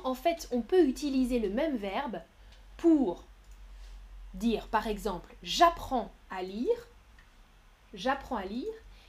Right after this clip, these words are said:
mais ma grand-mère m'apprend à lire à moi. Donc les deux sens contraires. En anglais, il y a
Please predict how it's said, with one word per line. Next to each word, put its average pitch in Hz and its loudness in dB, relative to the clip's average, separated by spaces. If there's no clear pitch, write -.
mais 339 2
ma 220 0
grand-mère 311 2
m'apprend 330 2
à 220 0
lire 226 -4
à 202 -8
moi. 170 -8
Donc 240 -2
les 247 2
deux 285 0
sens 349 -2
contraires. 240 -4
En 202 -6
anglais, 220 -2
il 214 -4
y 208 -2
a 233 0